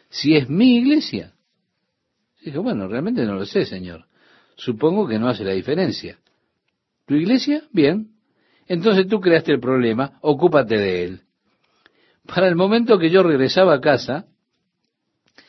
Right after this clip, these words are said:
yo sentía tal gloriosa victoria que lo único que hacía era alabar al Señor por su iglesia. Un día yo estaba manejando, observando todo.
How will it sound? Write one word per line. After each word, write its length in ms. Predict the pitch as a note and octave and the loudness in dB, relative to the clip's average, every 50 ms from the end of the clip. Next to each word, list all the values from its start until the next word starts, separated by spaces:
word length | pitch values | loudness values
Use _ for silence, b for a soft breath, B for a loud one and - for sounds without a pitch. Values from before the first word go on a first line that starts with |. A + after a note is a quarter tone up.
| b b b b b b b b b b b b | b b b b b b b b b b b b
yo 340 | C3+ D3 F3+ G3+ G#3+ D#3+ | 0 4 4 4 4 2
sentía 640 | A#2+ - C#3+ C#3 B2 - - F3+ F3 D3+ B2 - - - | 0 -2 -2 -2 -2 -2 0 2 2 2 2 0 -2 0
tal 340 | G#3 G3+ G#3 G#3+ G#3 D3 | 2 2 4 2 0 -2
gloriosa 760 | G#2+ A2 A2 A2 A#2 B2 B2+ B2 C3+ D#3+ G3 G#3+ - - C#3+ B2 | -6 -10 -8 -4 0 2 4 4 4 4 2 2 0 0 -2 -2
victoria 720 | A2+ G#2+ F#2+ - - - E3+ D3+ B2 A2 A2 G#2+ G#2+ G#2 | -2 -2 -6 -8 -4 0 2 2 2 2 0 -2 -4 -6
que 220 | - - A#2+ A#2 | -8 -6 -6 -4
lo 120 | A2+ C3 D#3+ | -2 -2 -2
único 300 | G3 G#3+ G3+ E3 C3 A2+ | -2 -2 -2 -2 -4 -4
que 80 | G#2 | -4
hacía 360 | A#2 A#2 - F3+ F#3 E3+ D3+ D3 | -4 -4 -4 -2 -2 -2 0 -2
era 340 | D3 D3+ D3 D#3+ D#3+ - _ - | -2 -2 -2 -4 -4 -6 _ -14
alabar 640 | A2+ A2+ A2+ A2 A2+ B2 C#3+ D#3+ F3 F3+ F#3 F#3 _ | -12 -10 -6 -4 -4 -2 -2 -2 -2 -2 -6 -10 _
al 240 | - A#2+ A#2+ A2 G2+ | -12 -10 -10 -10 -10
Señor 640 | - - A2 G2 G2 A2 B2+ C#3 D#3 E3+ G3 F#3+ - _ _ _ _ _ _ _ _ _ _ _ _ _ _ _ _ _ _ - | -12 -14 -14 -14 -10 -8 -6 -6 -6 -6 -8 -12 -16 _ _ _ _ _ _ _ _ _ _ _ _ _ _ _ _ _ _ -8
por 180 | A2 G2+ F#2 | -6 -6 -6
su 160 | - - F3 | -6 -6 -6
iglesia. 520 | F3 F3 G3 A3 F#3 - - - - - _ _ _ _ _ _ _ _ _ _ _ _ _ _ _ _ _ _ _ _ _ _ _ _ _ _ _ _ _ _ _ _ _ - | -4 -4 -2 -4 -4 -6 -8 -14 -20 -20 _ _ _ _ _ _ _ _ _ _ _ _ _ _ _ _ _ _ _ _ _ _ _ _ _ _ _ _ _ _ _ _ _ -8
Un 140 | F#3 G#3 | -4 -2
día 220 | G3 D#3 D3 E3 F3+ | 2 2 4 4 4
yo 100 | D#3 A#2+ | 2 0
estaba 260 | - - B2 A#2 A2+ | -2 -2 0 0 0
manejando, 560 | A#2 C3 C#3 C#3 - - F3+ G3+ F#3 C3+ G#2+ | 0 0 -2 -2 0 0 0 0 0 0 -2
observando 540 | F2+ F2+ E2+ G2+ F#2+ G2+ A2+ A#2+ B2+ B2+ A#2 | -4 -4 -8 -8 -6 -4 -4 -2 -4 -4 -2
todo. 440 | - C#3+ D3 D#3+ E3+ F3+ F#3 D3+ | 0 2 2 2 2 0 -4 -10